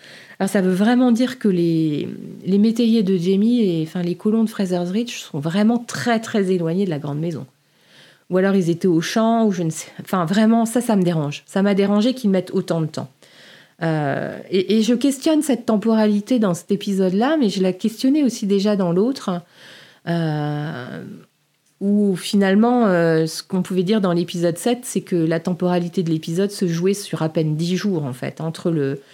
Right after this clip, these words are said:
la découverte du corps de Malva et, euh, la scène finale. C'est entre sept et dix jours, je dirais. Et là, euh, ben, toute la première partie de l'épisode, ben, ça, ça, voilà, c'est la suite directe et ça joue sur une nuit,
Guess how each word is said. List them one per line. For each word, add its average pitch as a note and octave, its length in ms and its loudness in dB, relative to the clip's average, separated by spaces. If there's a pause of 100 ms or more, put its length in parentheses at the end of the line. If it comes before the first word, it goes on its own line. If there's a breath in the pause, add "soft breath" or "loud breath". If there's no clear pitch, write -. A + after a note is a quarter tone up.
(440 loud breath)
la E3+ 120 0
découverte F3+ 580 -2
du D#3+ 160 -4
corps F#3 220 -2
de E3+ 100 0
Malva E3+ 600 0
et, E3+ 340 0
euh, C3+ 320 0
la D#3 180 -2
scène D#3+ 240 -2
finale. F3+ 560 -2 (1120)
C'est D3+ 540 -2
entre D#3+ 320 -6
sept F#3 280 -2
et F3 60 2
dix D#3+ 180 -2
jours, D3 200 -6
je - 80 -16
dirais. - 240 -12 (680 loud breath)
Et F3 120 -2
là, A#3+ 580 2
euh, D#3 920 -2 (240)
ben, D#3+ 220 -2 (400)
toute G#3 180 -6
la G3+ 100 4
première G3+ 340 2
partie F#3+ 320 -4
de E3+ 80 -2
l'épisode, F#3 480 0
ben, E3 160 0
ça, D3+ 600 -4
ça, - 180 -8
voilà, G#3 220 0
c'est - 120 -2
la D#3 140 0
suite F3 220 -4
directe F3+ 460 -2
et D#3+ 60 -4
ça E3 220 -4
joue F#3 140 -2
sur F3 260 -4
une G3+ 240 4
nuit, B3+ 260 2